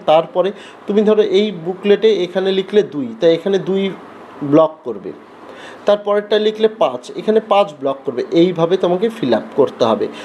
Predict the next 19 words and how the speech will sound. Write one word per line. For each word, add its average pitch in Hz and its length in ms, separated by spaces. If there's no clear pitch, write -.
তারপরে 175 340
এখানে 190 220
লেখা 180 200
রয়েছে 190 240
কোশ্চেন 190 400
বুকলেট 196 380
সেট, 269 260
তোমার 247 200
কোন 233 100
সেটটা 202 340
রয়েছে। 147 200
চারটে 185 320
সেট 226 180
মূলত 208 260
হবে, 165 180
যেটা 165 180
বোর্ডের 147 360
নিয়ম 160 200
অনুযায়ী 175 280